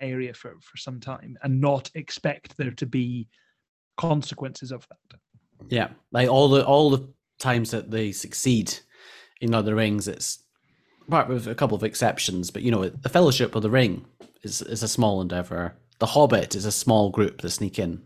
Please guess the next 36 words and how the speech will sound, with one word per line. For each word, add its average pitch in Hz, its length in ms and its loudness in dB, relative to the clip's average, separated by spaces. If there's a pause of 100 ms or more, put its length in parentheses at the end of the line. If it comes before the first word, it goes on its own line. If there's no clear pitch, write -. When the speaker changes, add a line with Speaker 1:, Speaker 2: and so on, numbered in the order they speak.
(120)
Speaker 2:
and 104 100 -4
arguably 101 400 0
they 90 120 2
don't 92 140 0
really 92 380 0 (560)
achieve 104 340 2
anything 98 300 0
other 90 140 0
than 87 400 -2
getting - 480 -4 (400)
Lake 95 160 -2
Town 90 320 -2 (320)
burned 95 280 2
to - 100 -2
the - 80 -12
ground. 113 260 0 (160)
<laughs> - 160 -18
But, 135 280 6
uh, 127 200 6 (180)
why 135 140 2
is 156 100 0
it - 60 -6
called 143 240 2
that? - 140 -6 (140)
Who 120 120 -8
knows? 104 200 -8 (640)
Um, 113 500 2 (200)
Speaker 1:
We'll 160 140 4
never 165 240 4
know, 113 240 -6
since 131 240 -12
it's 120 80 -14
burnt 139 240 -4
to - 60 -16
the 127 80 -8
ground. 120 320 -10